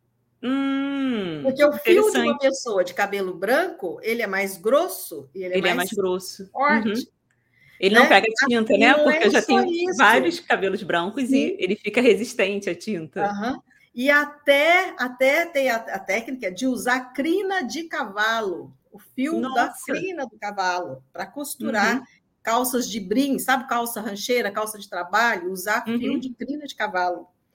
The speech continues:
Speaker 2: Então,
Speaker 1: Gente.
Speaker 2: isso, gente, existiu, é, é, é como se diz, é adaptação do meio.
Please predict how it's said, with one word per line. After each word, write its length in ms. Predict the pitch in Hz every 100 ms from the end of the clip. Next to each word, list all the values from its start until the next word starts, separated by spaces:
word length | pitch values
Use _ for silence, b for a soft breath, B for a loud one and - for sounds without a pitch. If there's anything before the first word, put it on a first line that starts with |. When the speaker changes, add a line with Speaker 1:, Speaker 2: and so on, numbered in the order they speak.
| b b 185 220
Speaker 2:
Então, 160 | 185 302
Speaker 1:
Gente. 80 | 330
Speaker 2:
isso, 260 | 370 359
gente, 600 | 269 294 247 196 185 165 -
existiu, 1040 | 277 240 339 339 - 302 349 427 427 427 -
é, 440 | - 131 190 - 269
é, 160 | 254
é 20 | 269
como 220 | 320 330
se 140 | 311
diz, 360 | 226 240 165 - b b
é 80 | 302
adaptação 1000 | 330 330 349 - 339 339 - 311 330 330
do 120 | 339
meio. 580 | 339 311 349 311 175 131